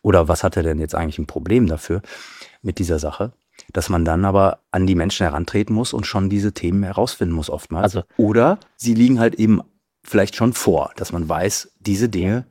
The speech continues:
Speaker 1: können bestimmte mentale Belastungen verursachen und dann gehe ich dem mal so tiefer auf den Grund,
Speaker 2: Also,
Speaker 1: ne?
Speaker 2: äh, da hatte ich auch tatsächlich ein, ein schönes Erlebnis, auch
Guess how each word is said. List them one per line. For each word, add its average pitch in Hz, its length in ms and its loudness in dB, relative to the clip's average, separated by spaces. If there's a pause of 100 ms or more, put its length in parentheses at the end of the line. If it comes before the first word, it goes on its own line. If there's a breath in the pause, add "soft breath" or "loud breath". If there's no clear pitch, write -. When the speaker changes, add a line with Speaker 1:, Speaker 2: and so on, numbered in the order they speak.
(260)
Speaker 1:
können 90 460 2
bestimmte - 460 -6
mentale 76 380 -6
Belastungen - 420 -8 (560 loud breath)
verursachen 98 600 4
und 110 80 2
dann 101 120 4
gehe 90 140 2
ich 95 120 0
dem 90 160 -2
mal 82 180 -2
so 80 140 -4
tiefer - 280 -8
auf 85 120 -10
den 80 160 -8
Grund, - 140 -6
Speaker 2:
Also, 107 180 0
Speaker 1:
ne? - 100 -10
Speaker 2:
äh, - 100 -4 (340)
da 104 140 2
hatte 170 140 2
ich 139 120 -2
auch 127 200 2
tatsächlich 123 440 -2
ein, 82 120 -2
ein 107 80 -2
schönes 123 480 -2
Erlebnis, 120 580 0
auch 120 400 0